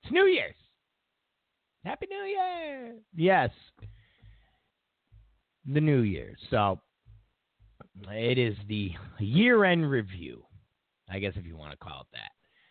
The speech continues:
Everybody's doing a year-end review. So I don't wanna do exactly what everybody else is doing, but we'll, uh, I don't know. We'll, we'll, Urkel got punked again.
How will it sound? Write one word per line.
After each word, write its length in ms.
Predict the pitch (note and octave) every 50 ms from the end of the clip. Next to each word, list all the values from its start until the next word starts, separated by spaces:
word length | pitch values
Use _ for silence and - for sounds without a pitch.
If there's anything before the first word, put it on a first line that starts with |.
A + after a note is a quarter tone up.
| _ _ -
Everybody's 480 | F#3+ G3+ G#3 F#3 D#3+ C#3 A2+ A2 A2
doing 240 | G#2+ A2 G#2 G2+ G2
a 40 | F2+
year-end 500 | F2 F2 F#2 F#2 F2 E2 D#2+ D2+ D2 D2
review. 440 | C#2+ D2 C#2+ D2 D#2+ D#2+ E2 - - _ _ _ _ _ _ _ _ -
So 60 | F3
I 20 |
don't 140 | E3+ D3+ C3
wanna 240 | B2+ A#2+ A2+ G#2+ G2
do 360 | G2+ G#2+ A#2 A2 G2+ F#2+ E2+ - _ _ _ _ _ _ _ _ _ _ _ - - - -
exactly 1000 | C3 D3 D#3 B2+ B2+ A#2+ D3 C#3+ C#3+ C#3 - - - B2+ G2+ F2+ E2 C#2+ D2 E2+ _ _ - -
what 160 | - G2+ F#2+
everybody 460 | F#2+ F#2 F#2 F#2 E2 E2+ F2 E2 E2 - -
else 80 | - - - E2
is 60 | D#2+ D#2+ E2 D2+ C2+
doing, 160 | C2 C#2+ D2 - - -
but 160 | - D2 C2+ _ _ _ _ _ _ _ _ _ _ _ _ _ _ _ _ _ -
we'll, 300 | A#2 A#2 A#2 A#2 A#2 A2 -
uh, 80 | G2+ F2 - - _ _ _ _ _ _ _ _ _ _ _ _ _ _ _ _ _ _ _ _ _ _ _ _ _ _ _ _
I 60 | - G#2+
don't 180 | G2 F2+ E2+
know. 100 | E2 E2
We'll, 200 | E2+ F#2 G2 G#2
we'll, 120 | G#2 G#2+ A#2 _ _ _ - - - - _ _ _ _ -
Urkel 520 | - A3 B3 C4 G#3 - E3+ C#3+ C#3 D#3+ - - _ _ _ _ _ _ _ _ _ _ _ _ _ _ _ _ _ _ _ _ _ _ _ - - C#3
got 280 | A#2 D3+ C#3+ C#3+ - -
punked 340 | - C3 B2 B2 B2 - -
again. 420 | E3 D3+ E3+ G3 G3 C#3 G2 F#2